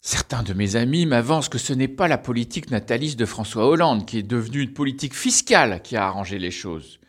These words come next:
Ségolène Royal, mère de leurs quatre enfants, ex-ministre de la Famille, qui avait même allaité en direct à l'Assemblée nationale, y avait pourtant mis son veto. Bon,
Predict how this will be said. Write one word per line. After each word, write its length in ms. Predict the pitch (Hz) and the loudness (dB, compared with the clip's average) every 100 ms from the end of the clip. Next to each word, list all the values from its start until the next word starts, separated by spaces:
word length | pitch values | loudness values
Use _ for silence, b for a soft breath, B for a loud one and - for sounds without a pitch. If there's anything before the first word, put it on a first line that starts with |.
| b b | b b
Ségolène 540 | - - 101 107 104 98 | -14 -8 -2 0 2 0
Royal, 640 | 92 131 190 190 120 - | -2 2 4 4 2 -4
mère 380 | 110 123 175 143 | -4 2 2 2
de 80 | 117 | -2
leurs 220 | 110 - | -8 -8
quatre 320 | - 202 - | -2 -2 0
enfants, 580 | 185 165 - 233 196 - | -4 -2 0 0 0 -2
ex-ministre 640 | - 220 - 165 151 147 131 | -2 0 -2 -2 -2 -2 2
de 60 | |
la 100 | 139 | 2
Famille, 640 | 147 240 233 285 247 135 120 B B | 2 2 2 4 4 2 -2 B B
qui 80 | 170 | 2
avait 160 | 165 | 4
même 240 | 170 160 - | 4 0 0
allaité 520 | 262 285 294 285 330 | 2 4 2 2 0
en 100 | 226 | 2
direct 440 | 139 120 107 104 113 | -2 -2 -2 -2 -2
à 40 | |
l'Assemblée 400 | 98 - 101 98 | -2 -2 -6 -4
nationale, 600 | 98 92 104 92 90 85 b b b - | -4 -4 -4 -2 -2 -2 b b b -6
y 140 | 107 | -2
avait 180 | 98 107 | 0 -2
pourtant 440 | 107 - - 113 | -2 -12 -6 -2
mis 120 | 107 98 | 0 -2
son 220 | - 104 | -4 -4
veto. 560 | 104 117 117 139 131 B B B B B | -2 -2 0 0 0 B B B B B
Bon, 140 | - | -18